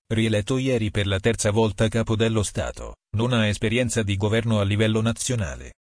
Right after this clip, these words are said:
Sessantatré anni, è l'ottavo premier della Repubblica Popolare Cinese. Mentalità aperta e capace. Nativo di Wenzhou, nella provincia orientale dello Zhejiang, Li Qiang ha scalato posizioni a livello locale e provinciale.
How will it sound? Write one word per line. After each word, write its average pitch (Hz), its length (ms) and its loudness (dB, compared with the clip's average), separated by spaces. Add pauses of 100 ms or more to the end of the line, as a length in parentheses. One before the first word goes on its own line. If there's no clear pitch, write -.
(120)
Sessantatré 113 760 0
anni, 87 360 -2 (140)
è 107 140 0
l'ottavo 127 440 0
premier 127 440 0
della 113 180 0
Repubblica 117 480 0
Popolare 120 480 2
Cinese. 71 600 -4 (680)
Mentalità 104 560 2
aperta 107 360 0
e 92 100 0
capace. 87 600 -4 (680)
Nativo 113 380 0
di 113 100 0
Wenzhou, 104 420 0 (240)
nella 110 220 2
provincia 107 480 0
orientale 117 520 0
dello 104 280 0
Zhejiang, 82 640 -4 (200)
Li 131 120 0
Qiang 117 300 0
ha 120 80 2
scalato 110 440 0
posizioni 120 540 0
a 113 60 0
livello 104 380 0
locale 127 400 2
e 117 60 0
provinciale. 101 760 -2